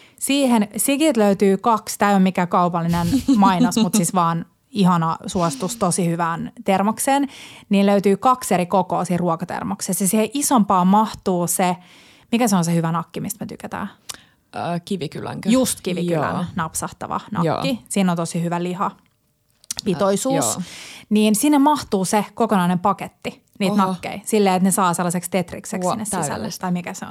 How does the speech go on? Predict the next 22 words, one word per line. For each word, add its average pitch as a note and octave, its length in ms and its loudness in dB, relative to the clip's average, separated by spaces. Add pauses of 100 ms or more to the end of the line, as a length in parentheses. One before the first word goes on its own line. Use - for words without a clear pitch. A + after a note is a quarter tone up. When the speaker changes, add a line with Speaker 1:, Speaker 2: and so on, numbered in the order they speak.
Speaker 2:
Joo. F3 80 -2
Speaker 1:
sellainen. A3+ 220 -2 (560)
Ja C4 80 0
sit D#4 220 0
ne C4 80 4
nakit A#3+ 300 2
sinne, C4+ 320 2
ja A#3+ 60 0
sit B3 140 0
kartaa A3+ 400 2
lientä G3 440 2 (220)
sen G#3 220 2
verran, F3+ 260 2
että F3 160 -2
ne - 40 -2
peittyy, F#3 540 0
ja F3+ 80 -4
sit F#3 200 -2
kansi F3 420 0
kiinni, E3+ 440 -8
ja F#3 80 -10
sitten - 400 -10